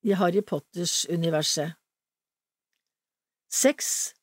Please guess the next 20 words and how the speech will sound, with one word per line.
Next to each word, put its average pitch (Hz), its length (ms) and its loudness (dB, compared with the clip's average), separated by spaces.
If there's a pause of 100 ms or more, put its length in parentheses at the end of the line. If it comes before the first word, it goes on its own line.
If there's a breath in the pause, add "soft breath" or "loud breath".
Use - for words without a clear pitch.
(760)
Hvor 240 240 6
i 294 240 0
Skottland 214 600 2
finner 180 260 2
vi 196 160 2
en 214 160 6
by 214 320 0 (160)
som 226 240 4
heter 220 400 2
det 196 160 0
samme 165 320 2
som 202 240 2
byen 156 320 -4
på 208 160 -2
Stord, 233 540 2 (420)
bare 185 400 4
i 190 240 0
anglifisert 185 1040 2
form? 147 380 -4 (2500)
Sju. 294 380 4